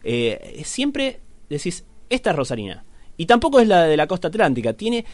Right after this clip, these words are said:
le-, no sé si será el agua, si serán los procesos, eh, seguramente lo vas a develar mucho mejor vos, eh, pero se cre-, ¿crees que se está formando como,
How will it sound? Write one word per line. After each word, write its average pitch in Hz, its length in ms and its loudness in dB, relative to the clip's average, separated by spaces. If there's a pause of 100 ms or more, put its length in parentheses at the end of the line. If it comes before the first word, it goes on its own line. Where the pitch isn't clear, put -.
(200)
le-, 170 280 -2
no 175 120 -6
sé 185 120 -4
si 127 140 -6
será 92 240 -8
el 92 80 -8
agua, 123 400 4
si - 80 -10
serán 120 240 -4
los 120 140 -2
procesos, 139 800 0 (220)
eh, 110 260 -4
seguramente 113 420 0
lo 101 80 -2
vas 104 140 0
a 101 60 -2
develar 101 260 -2
mucho 110 280 -4
mejor 101 280 0
vos, 147 260 4 (160)
eh, 117 360 2
pero 135 340 4 (240)
se 147 180 0
cre-, 185 280 -2
¿crees 240 240 2
que 202 100 -2
se - 80 -4
está 175 220 0
formando 151 480 0
como, 127 360 0